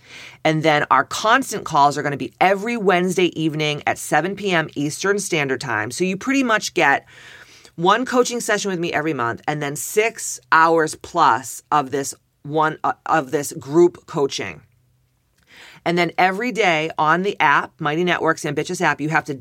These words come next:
check in with me daily in the inbox on the app. And then we have a conversation. And it, the check-in could just be like, "Hey, I'm having a really good day. I'm just checking in."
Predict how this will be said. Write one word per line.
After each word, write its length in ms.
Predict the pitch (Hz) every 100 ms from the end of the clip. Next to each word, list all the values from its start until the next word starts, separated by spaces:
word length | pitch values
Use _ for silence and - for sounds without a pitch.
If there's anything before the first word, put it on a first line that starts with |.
| _
check 320 | - 180 - -
in 180 | 185 185
with 200 | 180 156
me 180 | 151
daily 800 | 135 170 180 214 190 107 110 170 _ - - _ -
in 180 | 175
the 140 | 190 208
inbox 680 | 165 165 147 131 151 - - -
on 220 | 143 147
the 160 | 180
app. 400 | - 127 175 202 - _ 147
And 120 | 143
then 80 | 147
we 100 | 156
have 140 | 139
a 40 |
conversation. 720 | - 151 147 143 139 135 147 147
And 160 | 165 165
it, 240 | 202 185 214
the 80 |
check-in 340 | - 277 277 262
could 120 | 240
just 160 | 208 214
be 80 |
like, 120 | 202 180
"Hey, 160 | 214
I'm 100 | 196
having 220 | 190 180
a 60 | 180
really 240 | 175 180
good 140 | 175 175
day. 400 | 180 156 123 117 -
I'm 80 | 151
just 180 | 156
checking 280 | - 165 170
in." 260 | 143 101